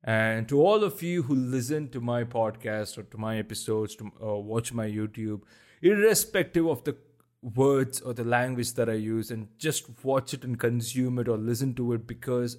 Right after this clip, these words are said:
of the content, I love you and I respect that you respect me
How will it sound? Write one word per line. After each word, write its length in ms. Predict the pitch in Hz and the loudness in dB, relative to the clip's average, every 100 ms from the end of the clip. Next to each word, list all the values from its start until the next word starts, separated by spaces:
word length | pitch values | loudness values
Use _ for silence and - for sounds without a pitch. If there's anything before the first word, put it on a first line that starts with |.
| 123 | -4
of 300 | 117 110 - | -2 -2 -4
the 260 | 120 113 113 - | -8 -6 -8 -12
content, 720 | - 123 151 123 110 98 - - _ _ _ _ _ _ _ | -4 2 2 2 0 -2 -6 -18 _ _ _ _ _ _ _
I 120 | 117 | 0
love 360 | 113 117 160 - | 4 6 6 4
you 320 | 127 123 120 - | 0 0 -2 -4
and 140 | 117 | -4
I 80 | 117 | -2
respect 680 | 107 110 143 - - 156 - | -4 -2 -4 -2 -2 -2 -2
that 120 | 120 | -4
you 180 | 113 139 | 2 4
respect 540 | 131 120 - 113 - | 4 0 -2 -4 -2
me 320 | 117 117 101 | 0 0 0